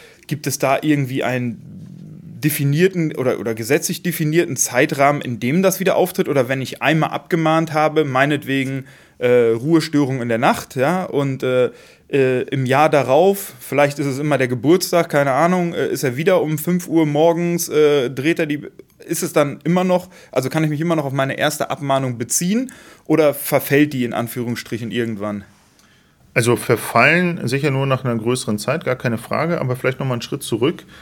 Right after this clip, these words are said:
Speaker 2: Wenn ich so ein Verhalten des Mieters, äh, erlebe, dann muss ich auch relativ schnell reagieren.
Speaker 1: Mhm.
Speaker 2: Das heißt, ich muss ihm also auch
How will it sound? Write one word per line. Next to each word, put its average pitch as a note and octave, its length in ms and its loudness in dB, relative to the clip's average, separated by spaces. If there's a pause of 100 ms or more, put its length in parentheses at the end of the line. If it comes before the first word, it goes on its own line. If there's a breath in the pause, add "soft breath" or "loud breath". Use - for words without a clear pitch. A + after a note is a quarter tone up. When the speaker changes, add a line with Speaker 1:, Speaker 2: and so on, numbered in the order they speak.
(300 loud breath)
Speaker 2:
Wenn C3 300 -4
ich - 180 -10
so C#3 120 -2
ein C3+ 100 -2
Verhalten B2+ 420 -4
des A2+ 160 -6
Mieters, C3+ 540 -4
äh, C3+ 100 -10
erlebe, A#2 760 -2
dann A2 140 -2
muss C3 180 -4
ich C#3+ 140 -4
auch - 160 -10
relativ C3 420 -6
schnell A#2 280 -2
reagieren. F#2 640 -6
Speaker 1:
Mhm. A#2 240 -8 (200 loud breath)
Speaker 2:
Das - 100 -8
heißt, B2+ 200 0
ich - 180 -8
muss D3 260 0
ihm C#3 260 -6
also B2+ 280 -2
auch A2+ 200 -6